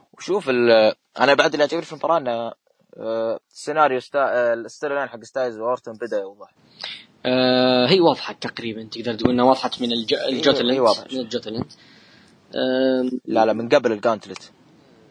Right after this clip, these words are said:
Speaker 2: ها؟
Speaker 1: من قبل الجانتلت، ستايلز يوم نافس براين في الرويال رامبل ترى ثبت أورتون.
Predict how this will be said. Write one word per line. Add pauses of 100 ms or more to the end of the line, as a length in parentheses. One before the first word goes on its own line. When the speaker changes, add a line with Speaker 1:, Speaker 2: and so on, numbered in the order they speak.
(120)
Speaker 2:
ها؟ (1400)
Speaker 1:
من
قبل
الجانتلت،
ستايلز
يوم
نافس
براين
في
الرويال
رامبل
ترى
ثبت
أورتون.